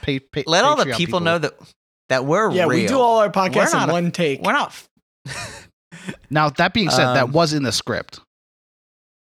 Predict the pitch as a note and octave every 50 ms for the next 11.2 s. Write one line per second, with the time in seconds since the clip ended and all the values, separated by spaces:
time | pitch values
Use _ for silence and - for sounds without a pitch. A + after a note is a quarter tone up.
0 | _ _ _ - C#3 B2 G2+ F#2 - - - C3 B2 - - A#2 - - - A#3
1 | F#3+ F#3 F#3+ D#3 C#3+ C3+ - A3+ G3+ E3+ - G#2 B2 _ _ _ _ _ - A#2+
2 | A#2 A#2 A#2 A2+ A2+ A2 A2 G#2+ - - _ _ _ _ _ _ _ _ - -
3 | C#3 - - - D#3 - C#3+ B2 - _ _ _ _ _ _ _ _ _ _ _
4 | _ _ _ _ _ _ - - A#2+ G#2+ C#3+ E3 G#3 C4 - - - F#3 F3 E3
5 | D#3+ D#3 D3 C#3 C3 B2 A2+ - - - - _ _ _ _ - - - - -
6 | - - - C#3 B2 - G#2 - - A2 - - - - - - - - - -
7 | - - - _ _ _ _ _ _ _ _ _ _ _ _ _ - - - D3+
8 | D#3 F#3+ A#3+ D#4 F#4 D#4+ A3+ G3+ G#3 A3+ A3+ G#3+ G3+ F3+ - - E3 D3 C3 A2+
9 | G2+ F2+ - - - _ _ _ _ _ _ _ _ _ - C#3 D3+ E3+ - -
10 | A3 F#3+ F#3 E3 D3 C3 B2+ C3+ D3+ - - D#3+ C3+ B2+ A#2+ C3 G#2+ G2+ F#2 -
11 | - - - -